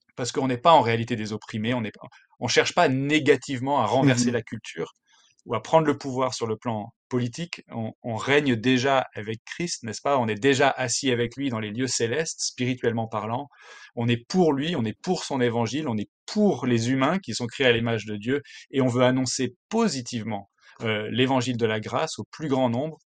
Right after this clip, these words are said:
Speaker 1: On veut les appeler à la conversion, on veut administrer et recevoir les moyens ordinaires de la grâce, on veut produire le, le bon et beau fruit de l'esprit dans, dans nos vies. Et je pense que c'est là, en fait, qu'on va, et c'est en faisant ça qu'on va s'opposer le plus efficacement possible,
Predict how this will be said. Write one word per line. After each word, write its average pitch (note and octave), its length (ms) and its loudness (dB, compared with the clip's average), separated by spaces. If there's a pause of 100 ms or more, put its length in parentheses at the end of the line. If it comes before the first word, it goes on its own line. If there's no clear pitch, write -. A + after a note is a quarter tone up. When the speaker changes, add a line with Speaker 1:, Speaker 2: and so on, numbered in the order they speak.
(340)
Speaker 1:
On A#2 80 -4
veut A#2 180 0
les A2 200 -2
appeler B2 240 2
à A#2 40 4
la A2 100 0
conversion, C3 720 0 (200)
on A#2+ 100 0
veut A#2+ 100 6
administrer C#3+ 640 0
et C3+ 40 4
recevoir B2 480 0
les A2+ 120 -2
moyens A#2+ 300 0
ordinaires A#2 480 -2 (180)
de G#2+ 60 -4
la G#2+ 140 -2
grâce, B2 480 -2 (220)
on A#2+ 80 -4
veut B2 160 0
produire C#3+ 400 2
le, A#2+ 140 0 (240)
le A#2 100 -4
bon C#3+ 360 0
et A2+ 60 2
beau C#3 240 0
fruit D3+ 340 -4
de C3 80 2
l'esprit A#2+ 540 -2
dans, A#2 220 -2
dans A#2 160 2
nos A#2+ 140 2
vies. C3+ 240 -4 (380)
Et B2 80 -2
je A#2 60 -4
pense F#3+ 220 4
que C3+ 100 2
c'est B2+ 220 2
là, C#3 440 4
en A#2 100 -2
fait, C#3+ 260 -2
qu'on A#2+ 140 -6
va, A2 240 -2 (240)
et B2 80 -2
c'est C3+ 120 2
en C3 40 4
faisant C3 200 4
ça E3+ 200 4
qu'on B2 140 -6
va A2+ 100 0
s'opposer B2+ 480 -2
le A#2 80 -2
plus A2+ 220 -8
efficacement B2 520 -2
possible, A#2+ 460 -6